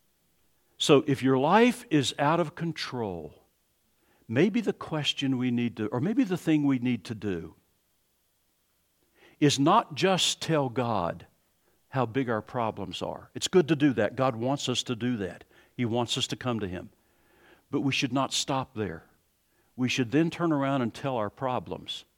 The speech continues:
how big our God is. Jesus demonstrated that in his control over everything that was happening at his arrest. Father, thank you. Thank you that you are such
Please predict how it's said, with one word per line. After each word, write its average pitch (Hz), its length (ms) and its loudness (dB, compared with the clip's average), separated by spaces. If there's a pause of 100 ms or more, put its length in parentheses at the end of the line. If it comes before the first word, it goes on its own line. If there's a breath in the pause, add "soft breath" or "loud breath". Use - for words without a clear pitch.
(480)
how 110 180 -4
big 104 280 -4
our 90 140 -6
God 101 380 -8
is. - 560 -16 (1400)
Jesus 95 640 -2
demonstrated 104 880 -2
that 95 340 -8 (380)
in 113 140 -2
his 104 240 -6
control 98 960 -10 (320)
over 107 300 -6 (120)
everything 110 640 -6
that - 100 -10
was - 140 -14
happening 101 460 -10
at 98 80 -16
his - 140 -16
arrest. 85 600 -14 (1300)
Father, 107 380 -6
thank 110 420 -8
you. 104 260 -10 (800)
Thank 120 320 -2
you 120 120 -2
that 123 140 -4
you 120 220 -6
are 110 180 -6
such - 420 -8